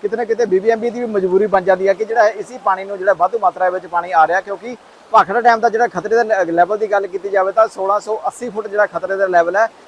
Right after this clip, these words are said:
ਸਿਰਫ ਉਹ ਦੱਸਿਆ ਜਾ ਰਿਹਾ, ਜਿਸ ਹਿਸਾਬ ਨਾਲ ਸਿੱਖਿਆ ਮੰਤਰੀ ਸਰਦਾਰ ਹਰਜੋਤ ਸਿੰਘ ਬੈਂਸ ਨੇ, ਅ, ਭਾਖੜਾ ਡੈਮ ਦੇ ਆਂਕੜੇ, ਆਂਕੜਿਆਂ ਨੂੰ ਸ਼ੇਅਰ ਕਰਦਿਆਂ ਹੋਇਆ ਦੱਸਿਆ ਕਿ ਜਿਹੜਾ ਹੈ ਭਾਖੜਾ ਡੈਮ ਦਾ ਲੈਵਲ ਸਿਰਫ ਦੋ ਫੁੱਟ ਦੇ ਕ-,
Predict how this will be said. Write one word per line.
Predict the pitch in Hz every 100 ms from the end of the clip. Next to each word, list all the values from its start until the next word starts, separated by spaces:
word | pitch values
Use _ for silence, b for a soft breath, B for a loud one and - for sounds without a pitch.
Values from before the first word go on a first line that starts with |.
| - -
ਸਿਰਫ | 254 233
ਉਹ | 214
ਦੱਸਿਆ | 180 226
ਜਾ | 226 220
ਰਿਹਾ, | 254
ਜਿਸ | 208 214
ਹਿਸਾਬ | 214 214
ਨਾਲ | 226
ਸਿੱਖਿਆ | 220 185 220
ਮੰਤਰੀ | 214 214
ਸਰਦਾਰ | 208 202 202 185
ਹਰਜੋਤ | 170 196
ਸਿੰਘ | - 214
ਬੈਂਸ | 190 175
ਨੇ, | 220
ਅ, | 220 190 180 170 - _ -
ਭਾਖੜਾ | 208 190 220
ਡੈਮ | 214
ਦੇ | 214
ਆਂਕੜੇ, | 202 170 214
ਆਂਕੜਿਆਂ | 196 175 202 220
ਨੂੰ | 208
ਸ਼ੇਅਰ | 202
ਕਰਦਿਆਂ | 233 196 208
ਹੋਇਆ | 185
ਦੱਸਿਆ | 165 190
ਕਿ | 214
ਜਿਹੜਾ | 226 233
ਹੈ |
ਭਾਖੜਾ | 214 214 185
ਡੈਮ | 196 208
ਦਾ | 208
ਲੈਵਲ | 190 175 202 208 - -
ਸਿਰਫ | - 247
ਦੋ | 196 185 202
ਫੁੱਟ | 220
ਦੇ | 220 233
ਕ-, | 226 202